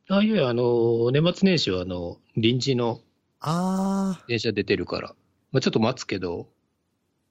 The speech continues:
Speaker 2: 一応渋谷まで普通に帰ってこれるって感じ。うん。めっちゃ良かったよ。
Speaker 1: 二千二十年になったんで。
Speaker 2: うん。
Speaker 1: まあ、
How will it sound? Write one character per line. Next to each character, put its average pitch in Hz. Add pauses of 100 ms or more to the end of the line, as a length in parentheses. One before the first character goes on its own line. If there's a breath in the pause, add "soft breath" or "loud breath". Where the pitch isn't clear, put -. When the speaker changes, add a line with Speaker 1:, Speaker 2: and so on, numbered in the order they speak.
(320)
Speaker 2:
一 -
応 131
渋 120
谷 113
ま 107
で 92
普 -
通 101
に 95
帰 104
っ 95
て -
こ 92
れ 85
る -
っ -
て -
感 -
じ。 - (920)
う 110
ん。 92 (420)
め 110
っ -
ち -
ゃ -
良 98
か 98
っ 95
た -
よ。 - (1600)
Speaker 1:
二 101
千 110
二 95
十 123
年 104
に 87
な 85
っ 82
た 85
ん 80
で。 78 (880)
Speaker 2:
う 120
ん。 95 (1700 soft breath)
Speaker 1:
ま 90
あ、 -